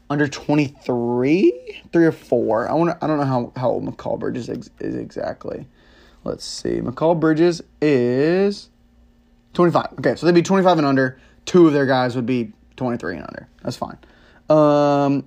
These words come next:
all right, let's go to the next one. Where we at? So we're on episode one oh two. That's what that one was.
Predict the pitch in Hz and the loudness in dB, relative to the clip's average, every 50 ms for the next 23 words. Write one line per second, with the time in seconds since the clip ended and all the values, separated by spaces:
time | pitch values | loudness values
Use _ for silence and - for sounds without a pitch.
0 | _ - 156 156 143 127 120 113 113 123 127 120 - - 127 127 - - - 131 | _ 2 4 4 4 4 2 0 0 0 -2 -2 -2 -4 -6 -6 -6 -6 -2 0
1 | 135 139 143 139 139 131 123 117 117 117 117 120 - - - - - 117 113 113 | 0 2 2 0 0 0 0 0 0 -2 -4 -6 -10 -12 -18 -14 -10 -8 -8 -6
2 | 113 113 113 113 120 - - - - - - 104 107 107 - - - - - - | -6 -6 -8 -8 -8 -10 -10 -10 -10 -10 -10 -8 -8 -6 -6 -8 -8 -8 -8 -8
3 | - - - - - - - _ _ _ _ _ _ - - 139 135 131 127 123 | -8 -8 -10 -10 -12 -18 -20 _ _ _ _ _ _ -2 2 2 4 4 4 4
4 | 123 127 135 139 135 - 143 135 - 175 165 147 143 151 160 175 180 165 - - | 2 2 0 0 0 0 -2 -2 0 2 2 2 2 2 2 0 -2 -4 -4 -2
5 | 131 135 147 143 139 135 - 139 123 123 127 123 - 135 139 139 135 139 139 139 | 0 2 2 2 0 -2 -2 -4 -4 -4 -4 -2 -2 -2 -2 -2 -2 0 0 0
6 | 143 143 143 143 143 143 139 - - | 0 0 0 0 -2 -4 -4 -8 -12